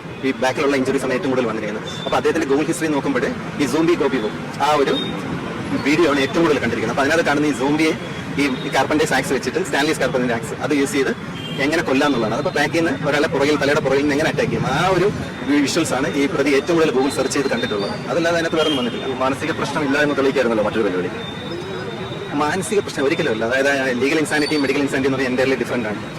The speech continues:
Speaker 1: ആ, ലീഗൽ ഇൻസാനിറ്റി പറഞ്ഞ് medically, a person who is medically insane can commit a crime എന്നുള്ളതാണ് ആ നമ്മുടെ ഒരു പ്രിൻസിപ്പിൾ. അപ്പം whether a person is legally insane ആണോ ഇല്ല എന്നുള്ളൊരു ക്വസ്റ്റ്യൻ മാത്രമേ ഉണ്ടായിരുന്നുള്ളൂ. അപ്പൊ അതിനകത്ത് ഒരൊറ്റ സർക്കംസ്റ്റാൻസ് നോക്കാറുള്ളൂ. ആ ഒക്കെ കൃത്യം കമ്മിറ്റ് ചെയ്യുന്ന സമയത്ത് പ്രതിക്ക് ഞാൻ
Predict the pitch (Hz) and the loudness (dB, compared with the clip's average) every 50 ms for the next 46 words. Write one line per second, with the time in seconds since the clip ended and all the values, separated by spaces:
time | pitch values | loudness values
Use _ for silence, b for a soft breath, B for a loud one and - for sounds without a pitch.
0 | - - - - - - - 127 131 127 123 120 127 127 160 160 156 - 170 160 | -10 -10 -10 -10 -8 -4 -2 0 2 2 2 2 2 2 2 2 2 2 0 0
1 | 165 151 170 147 139 131 120 113 123 127 147 156 156 151 143 139 - - - - | 2 2 0 0 0 0 0 0 0 2 2 2 4 2 2 0 0 -6 -8 -6
2 | - - 165 - - - - 165 151 160 151 139 143 139 147 - 175 170 170 160 | -4 -2 -2 0 2 0 2 2 2 0 2 2 2 2 2 2 2 2 2 2
3 | - - 139 131 - - - - - - - 160 156 139 143 143 147 - 147 131 | 2 0 -2 -2 -2 -6 -8 -10 -10 -4 -2 0 0 2 2 0 2 0 0 0
4 | 127 127 135 135 123 120 120 123 120 120 - 143 127 131 127 123 123 120 120 123 | 0 0 2 0 0 0 0 0 0 0 0 0 0 0 0 0 0 -2 -2 -2
5 | - 123 123 123 120 123 123 131 151 151 B B B B 120 117 131 139 151 139 | -2 -2 -2 0 0 0 0 -2 -4 -4 B B B B -2 0 2 2 2 2
6 | - 147 147 - 170 175 - 143 143 156 175 180 175 165 - - 165 156 156 151 | 2 2 2 2 0 0 0 0 2 2 4 4 4 2 2 2 0 2 2 2
7 | 156 156 143 139 147 143 143 143 139 139 131 151 143 139 139 - 131 117 110 117 | 2 2 2 2 2 2 2 2 0 0 -2 0 0 0 0 0 -2 -2 -2 -2
8 | 107 110 110 110 139 135 151 170 160 - 175 165 - 208 - 165 147 175 - 180 | -2 -2 -2 -2 0 0 0 0 0 0 0 0 0 0 0 0 0 0 -2 -2
9 | 156 151 156 139 120 117 - 131 110 107 113 139 - B B B B B B B | -2 0 0 -2 -2 -2 -2 -2 -2 -2 -4 -4 -6 B B B B B B B
10 | B - - 160 156 151 - - 156 147 147 - - - 185 190 208 214 - - | B 0 2 2 2 2 2 0 -2 0 0 -4 0 2 0 0 0 -2 0 0
11 | - 151 165 165 180 170 165 165 - - 262 - - - - - - - - - | 2 2 4 4 4 4 4 4 2 0 0 0 0 0 -2 -4 -6 -6 -8 -8
12 | - - - - - - - - - - 147 170 170 190 160 151 156 160 | -8 -8 -8 -8 -6 -6 -6 -2 -2 0 0 2 2 2 2 2 2 0